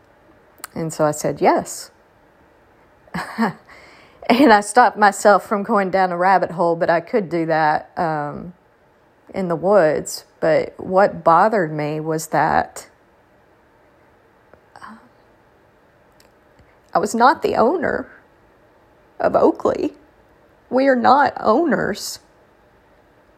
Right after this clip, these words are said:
of creation. Um,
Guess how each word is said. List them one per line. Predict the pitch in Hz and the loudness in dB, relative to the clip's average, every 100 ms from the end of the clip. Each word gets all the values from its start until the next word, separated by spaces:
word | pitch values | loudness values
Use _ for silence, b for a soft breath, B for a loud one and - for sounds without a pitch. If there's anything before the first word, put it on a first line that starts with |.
| _ _ _ _ _ _ - | _ _ _ _ _ _ -4
of | 196 | -4
creation. | - 208 202 277 - - - 208 _ _ _ _ _ _ _ _ _ _ _ _ _ _ _ _ _ B B B B B B _ | 0 2 2 0 -4 -8 -8 -14 _ _ _ _ _ _ _ _ _ _ _ _ _ _ _ _ _ B B B B B B _
Um, | - 202 202 170 - 208 | -8 -6 -2 -4 -4 -10